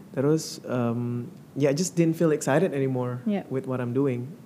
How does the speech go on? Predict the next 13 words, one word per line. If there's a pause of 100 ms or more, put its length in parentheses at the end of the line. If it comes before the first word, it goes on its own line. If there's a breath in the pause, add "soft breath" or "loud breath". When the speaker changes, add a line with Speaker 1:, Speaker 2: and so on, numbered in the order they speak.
(280)
Speaker 1:
Jadi
gue
waktu
itu
kayak,
"Let,
let
me
just
take
a
break (1040 loud breath)
for,